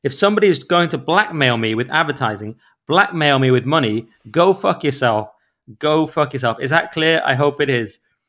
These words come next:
He singled out Disney C E O Bob Iger, who discussed not wanting Disney to be affiliated with Musk while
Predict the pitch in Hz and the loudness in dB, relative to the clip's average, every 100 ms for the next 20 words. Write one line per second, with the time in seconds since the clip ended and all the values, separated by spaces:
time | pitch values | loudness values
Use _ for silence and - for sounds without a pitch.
0 | _ _ - 117 175 175 165 151 123 175 | _ _ -10 -4 0 2 4 2 2 0
1 | 160 156 - 151 143 127 117 147 139 147 | 0 -2 -2 0 2 2 2 2 4 2
2 | 127 120 120 _ _ 131 127 131 139 131 | 2 -2 -4 _ _ -6 -4 -2 -2 0
3 | 139 143 151 139 151 139 127 127 123 165 | -2 0 -2 -2 -2 -4 -2 -2 -2 -2
4 | 180 147 123 110 110 110 - 120 117 | -2 -2 -4 -6 -6 -6 -2 -2 -2